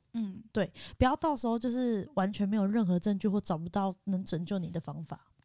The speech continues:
Speaker 2: 对啊。
Speaker 1: 对，所以我觉得学会自保是我们今天的算是
Speaker 2: 主，主题也是重点。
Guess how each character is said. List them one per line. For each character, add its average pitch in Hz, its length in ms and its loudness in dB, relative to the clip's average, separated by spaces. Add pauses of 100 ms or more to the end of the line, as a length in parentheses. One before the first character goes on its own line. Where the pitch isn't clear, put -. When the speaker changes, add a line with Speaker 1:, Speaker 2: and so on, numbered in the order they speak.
(140)
Speaker 2:
对 185 100 0
啊。 170 160 -2
Speaker 1:
对， 165 300 -8
所 220 160 -2
以 214 220 2
我 190 160 -4
觉 190 120 0
得 214 140 0
学 214 140 0
会 240 140 4
自 240 320 -6
保 - 280 -4
是 208 160 -4
我 196 140 0
们 170 200 0
今 196 220 -4
天 196 220 -2
的 170 420 -4 (220)
算 202 180 -6
是 190 320 -4
Speaker 2:
主， 180 200 -2
主 180 60 -6
题 175 200 -6
也 175 100 2
是 185 100 0
重 175 320 -4
点。 127 240 -10